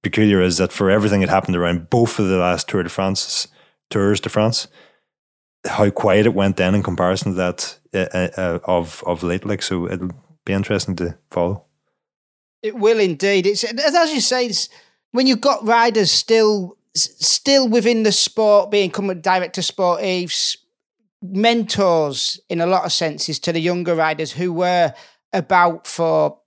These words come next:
Speaker 2: you know, I mean, e-, everywhere from the Festina affair onwards. It doesn't seem that they want to be, um,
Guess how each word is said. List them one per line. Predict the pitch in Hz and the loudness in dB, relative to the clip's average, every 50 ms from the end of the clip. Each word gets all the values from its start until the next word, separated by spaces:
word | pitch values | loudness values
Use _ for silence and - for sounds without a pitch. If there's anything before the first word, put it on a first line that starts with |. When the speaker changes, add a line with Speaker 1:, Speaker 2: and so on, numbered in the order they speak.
| _ - | _ -4
Speaker 2:
you | 185 | -4
know, | 160 139 135 - | -4 -4 -4 -4
I | 165 | -4
mean, | 165 160 - | -4 -4 -4
e-, | - 208 180 - | -4 -4 -2 -2
everywhere | - 196 170 175 160 165 160 147 | -2 -2 0 0 0 0 0 -2
from | - - 160 160 | -2 -4 -6 -6
the | 156 | -4
Festina | - - 170 - - - 175 165 160 160 | -4 -4 -4 -2 -2 -2 -2 -2 -2 -4
affair | 156 - - - 165 160 151 - - | -4 -6 -4 -2 0 0 0 0 0
onwards. | - 165 160 165 156 160 147 135 - - - - - _ _ _ _ _ _ - - - _ _ _ _ _ _ _ - | 2 2 2 2 2 -2 0 0 -2 -2 -2 -4 -4 _ _ _ _ _ _ -20 -20 -20 _ _ _ _ _ _ _ -2
It | 214 - - 196 - _ _ _ _ | -2 -2 -2 -4 -20 _ _ _ _
doesn't | - 233 220 180 202 185 175 | 2 2 2 2 0 -2 -2
seem | - - 190 180 175 170 | 0 0 2 2 2 2
that | 165 156 - - _ _ - _ _ _ _ _ _ _ - | 0 0 -2 -6 _ _ -20 _ _ _ _ _ _ _ -2
they | - 175 170 | 0 0 0
want | 156 151 175 175 165 160 - - | 2 2 0 0 0 0 -4 -6
to | - 160 | -6 -4
be, | - 170 165 156 156 160 | -2 -2 -2 0 2 2
um, | 156 151 147 147 139 147 143 123 | 2 2 2 0 -2 -4 -8 -8